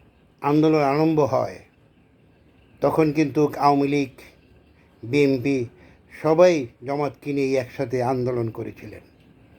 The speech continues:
আর তখনই আজকে যে বর্তমানে কেয়ারটেকার গভর্নমেন্টের আন্ডারে নির্বাচন হতে হবে, এই প্রস্তাবটা সম্ভবত জামাত ইসলামী এনেছিল। আজকে আবার তারা নতুন করে প্রস্তাব এনেছে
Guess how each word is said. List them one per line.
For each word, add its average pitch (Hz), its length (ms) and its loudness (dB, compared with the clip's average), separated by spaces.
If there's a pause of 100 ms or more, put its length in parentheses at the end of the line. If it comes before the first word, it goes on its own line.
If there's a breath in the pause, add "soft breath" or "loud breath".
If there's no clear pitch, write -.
(680)
আর 127 180 2
তখনই 151 360 4
আজকে 147 320 -2
যে 143 100 -2
বর্তমানে 147 500 -2
কেয়ারটেকার 156 600 0
গভর্নমেন্টের 147 500 0
আন্ডারে 139 360 2
নির্বাচন 139 520 -2
হতে 120 220 -4
হবে, 117 320 -2 (840 soft breath)
এই 151 140 0
প্রস্তাবটা 151 600 0
সম্ভবত 147 680 2
জামাত 135 320 -2
ইসলামী 127 420 -4
এনেছিল। 110 400 -8 (3500)
আজকে 147 380 2
আবার 147 260 2
তারা 147 220 0
নতুন 147 340 -4
করে 139 240 -2
প্রস্তাব 143 420 -6
এনেছে 131 500 -4